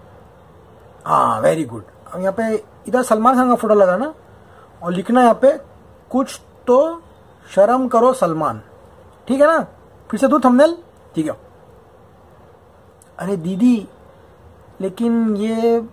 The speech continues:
thumbnail पे सलमान खान का फोटो नहीं लग सकता है। क्यों? पंकज त्रिपाठी की पिक्चर है, सलमान खान को शर्म आनी चाहिए।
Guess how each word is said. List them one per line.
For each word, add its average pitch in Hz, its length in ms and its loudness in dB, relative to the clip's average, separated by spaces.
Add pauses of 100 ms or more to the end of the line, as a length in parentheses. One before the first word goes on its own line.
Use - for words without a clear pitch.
(500)
thumbnail 214 300 2
पे 226 100 -4
सलमान 208 340 0
खान 226 120 -2
का 233 80 2
फोटो 226 240 -2
नहीं 226 180 2
लग 214 140 4
सकता - 320 -10
है। 127 160 -14 (720)
क्यों? 359 280 -2 (960)
पंकज 180 260 0
त्रिपाठी 262 420 -2
की 285 100 -6
पिक्चर 254 380 -2
है, 214 320 -2 (640)
सलमान 180 320 -4
खान 226 140 0
को 240 80 0
शर्म 233 360 2
आनी 233 160 0
चाहिए। 196 380 -2